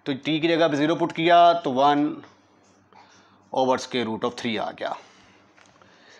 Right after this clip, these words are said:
This is further equal to tangent inverse, ये आ गया three over square root of three minus tangent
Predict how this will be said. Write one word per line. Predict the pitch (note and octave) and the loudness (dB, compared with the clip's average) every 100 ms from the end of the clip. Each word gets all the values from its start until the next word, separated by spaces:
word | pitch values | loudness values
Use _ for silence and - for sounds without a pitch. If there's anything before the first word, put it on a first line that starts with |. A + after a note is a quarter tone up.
| _ | _
This | D3+ F3 | -6 0
is | B3 B3 A3+ G3 E3+ D#3 D3 C#3 A2+ | 2 4 6 6 6 4 4 2 -2
further | - D#3+ D3 | 2 2 2
equal | C#3+ B2 B2+ A#2+ | 0 -2 -2 -4
to | A#2+ C#3 G#3 D#4+ - - _ _ _ _ - - - _ _ | -2 -2 0 0 -4 -12 _ _ _ _ -20 -20 -20 _ _
tangent | F3+ F3+ D3 G#3 B3 C4+ C#4 C4+ A#3+ | 0 2 2 2 2 2 0 0 0
inverse, | F3+ D#3+ A3 G#3 C#3 A#2+ - | 0 4 6 6 4 0 -6
ये | A#2 F#3 | 0 4
आ | F#3 | 4
गया | E3 F3+ F3+ | 4 2 0
three | F#3 G#3+ | -2 0
over | A#3+ G3+ | 2 2
square | G#3 - F#3 | 0 0 2
root | F#3 F#3 | 2 2
of | G3 | -2
three | - G#3+ B2+ - - _ _ _ _ _ _ _ _ _ _ _ _ _ _ _ _ _ _ _ _ _ _ _ _ - - _ _ | 0 -2 -2 -6 -20 _ _ _ _ _ _ _ _ _ _ _ _ _ _ _ _ _ _ _ _ _ _ _ _ -20 -20 _ _
minus | A2 E3+ G3 C#3+ - - - _ _ _ _ _ _ | 0 2 2 0 -4 -10 -14 _ _ _ _ _ _
tangent | E3 F#3 D#3+ G#3 A#3+ C4+ C#4+ - | 0 2 2 4 4 4 0 -2